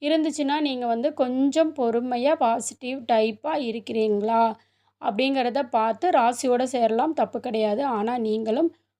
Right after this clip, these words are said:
ஹார்ஸா இருக்கிறீங்க, ஹார்ஸா இருப்பாங்கன்னா நிச்சயமா சேர்ந்தீங்கன்னா பிரச்சனை வரும். அதையும் பார்த்துக்குங்க. அந்த மாதிரி வந்து பார்த்தீங்க அப்படின்னா முடிவு எடுக்கணும். இதை தவிர்த்து மற்ற ராசிகள் நீங்க பார்க்கலாம்.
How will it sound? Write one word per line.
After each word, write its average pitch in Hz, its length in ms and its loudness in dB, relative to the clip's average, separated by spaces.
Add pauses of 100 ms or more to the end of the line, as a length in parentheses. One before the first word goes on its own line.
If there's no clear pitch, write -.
(200)
ஹார்ஸா 311 500 4
இருக்கிறீங்க, 240 540 0 (200)
ஹார்ஸா 233 480 4 (100)
இருப்பாங்கன்னா 214 760 -2
நிச்சயமா 208 640 -2
சேர்ந்தீங்கன்னா 202 640 -2
பிரச்சனை 208 420 -6
வரும். 196 220 -8 (500)
அதையும் 285 380 2
பார்த்துக்குங்க. 226 520 0
அந்த 269 260 2
மாதிரி 226 400 2
வந்து 220 320 0
பார்த்தீங்க 214 540 0
அப்படின்னா 202 520 -2
முடிவு 208 300 0
எடுக்கணும். 196 400 -8
இதை 262 300 2
தவிர்த்து 240 460 2
மற்ற 220 320 0
ராசிகள் 208 500 -2
நீங்க 202 260 -4
பார்க்கலாம். 220 540 -4